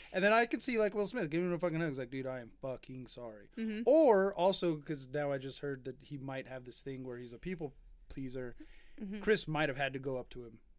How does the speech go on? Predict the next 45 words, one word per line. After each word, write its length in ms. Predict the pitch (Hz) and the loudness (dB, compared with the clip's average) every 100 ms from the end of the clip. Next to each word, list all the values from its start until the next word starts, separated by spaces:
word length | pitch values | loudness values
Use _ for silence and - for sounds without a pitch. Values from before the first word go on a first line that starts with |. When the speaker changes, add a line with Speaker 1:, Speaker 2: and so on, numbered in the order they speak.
| - - _ - - - | -20 -20 _ -20 -18 -12
Speaker 2:
And 100 | 240 | -6
be 80 | 233 | 0
like, 100 | 220 | 2
Speaker 1:
first, 120 | 208 226 | 2 2
Speaker 2:
"Hey, 180 | 190 | 0
man." 80 | 180 | 0
Speaker 1:
'cause 160 | 175 156 | 2 4
he 120 | 190 | 4
was 180 | 185 170 | 6 4
in, 140 | 156 175 | 4 2
and 140 | 185 | 4
then, 220 | 185 185 165 | 4 2 0
uh, 100 | 165 | 0
once 400 | 156 185 - - - - - - - - _ - - - - | 2 2 2 2 -4 -18 -20 -20 -20 -20 _ -20 -20 -20 -12
things 300 | - 196 175 | -2 2 2
are 80 | 151 | 4
said, 380 | 147 185 170 156 | 6 8 6 2
Will 160 | 147 147 | 2 2
Smith 240 | - 147 | 0 -2
is 100 | 127 | -4
like, 160 | 139 127 | -6 -6
"Dude, 360 | 143 139 131 113 | -4 -2 -4 -6
I 100 | 131 | -8
was 140 | 127 120 | -8 -6
totally 260 | 131 120 | -8 -8
in 60 | 113 | -10
the 80 | - | -12
fucking 260 | - - | -12 -12
wrong," 300 | - 226 208 175 | -4 0 0 -2
you 60 | |
know, 80 | 147 | -2
all 160 | 135 127 | -2 -2
this, 220 | 117 - - | -4 -6 -6
you 100 | 147 | -6
know, 200 | 127 123 139 | -6 -10 -8
and 140 | 147 | -2
then 100 | 160 | 0
that's 200 | 156 139 139 | 0 0 0
how 60 | |
Speaker 2:
Mm-hmm. 80 | 139 | -2
Speaker 1:
they 80 | 131 | -4
make 200 | 131 127 | -8 -8
up. 140 | 127 | -8
'Cause 120 | 156 151 | -6 0
I've, 260 | 170 147 | 2 0